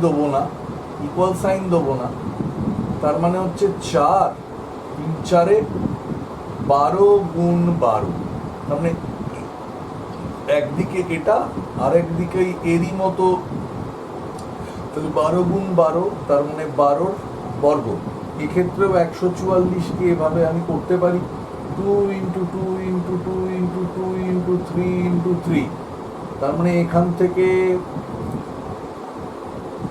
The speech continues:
চার, এখান থে-, মানে এখানে চারটে দুই আছে, তার পরিবর্তে আমি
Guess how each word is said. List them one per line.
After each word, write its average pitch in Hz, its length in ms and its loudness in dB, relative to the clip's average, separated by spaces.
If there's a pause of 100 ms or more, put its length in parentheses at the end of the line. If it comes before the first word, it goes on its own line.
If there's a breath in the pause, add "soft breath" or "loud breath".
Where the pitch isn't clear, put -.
(160)
চার, 165 340 6 (2500)
এখান 160 200 2 (100)
থে-, 180 160 -4
মানে 175 180 2
এখানে 190 200 0 (140)
চারটে 175 500 6 (1300)
দুই 202 180 2 (160)
আছে, 214 180 2 (160)
তার 160 160 4 (100)
পরিবর্তে 185 520 2 (100)
আমি 185 120 -2